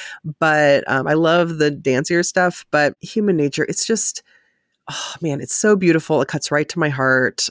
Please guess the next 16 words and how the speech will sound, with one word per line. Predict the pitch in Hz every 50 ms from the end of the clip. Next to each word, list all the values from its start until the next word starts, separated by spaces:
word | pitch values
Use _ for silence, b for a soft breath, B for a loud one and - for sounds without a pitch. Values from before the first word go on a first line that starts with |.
| - -
I | 123
will | 143 143 -
always | - 117 143 147 147 139 -
love | 131 127 127
it. | 120 120
The | 135 131
vocals | 135 143 151 151 - - 170 165 160 160 160 156 - -
are | - 113 135 131 131 131 131 131 B B B B B B B B _
lovely, | - 143 143 143 139 143 139 135 135 143 147 143 135 131 127 127 127 135 143 147 147 - _ _
and, | - 160 156 151 151 151 147 147 143 143 143 139 - - _ -
and | 170 180
Michael's | 196 196 190 202 190 175 -
performances | - - 170 143 - - 127 123 123 123 123 - 131 123 120
of | 117 101 107
it | 98 92 92 80 - - - - - - - _ _
always | - 127 131 127 123 113 113 117 - - -